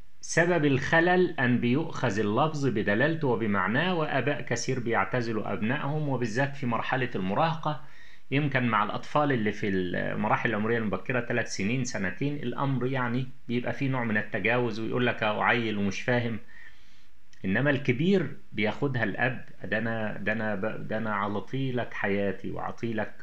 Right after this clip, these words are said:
كل ما أملك، ووقتي، وجهدي، وعمري كله. تيجي تقول لي بكرهك؟" الأم تاخدها بمحمل مشاعر عالية جدًا، والأب بياخدها بنفس الأمر، وتتحول إلى صدام قد يستمر. ولهذا عليكم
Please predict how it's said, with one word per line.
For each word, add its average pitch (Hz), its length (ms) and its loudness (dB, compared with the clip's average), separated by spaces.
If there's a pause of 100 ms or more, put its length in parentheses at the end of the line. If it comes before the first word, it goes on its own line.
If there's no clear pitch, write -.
(160)
كل 107 240 -2
ما 98 220 0
أملك، 95 400 -2
ووقتي، 101 500 -2
وجهدي، 95 720 -2
وعمري 107 500 0
كله. 117 440 0 (540)
تيجي 123 160 2
تقول 147 240 0
لي 135 80 4
بكرهك؟" 139 640 -2 (640)
الأم 139 400 2
تاخدها 135 400 2
بمحمل 123 640 0 (260)
مشاعر 101 640 2
عالية 123 300 2
جدًا، 123 520 -2
والأب 95 400 -2
بياخدها 123 480 2
بنفس 120 340 -2
الأمر، 120 320 -2
وتتحول 120 640 -2
إلى 110 220 -2
صدام 120 540 0 (420)
قد 147 240 2
يستمر. 92 520 -2
ولهذا 113 520 2
عليكم 139 800 0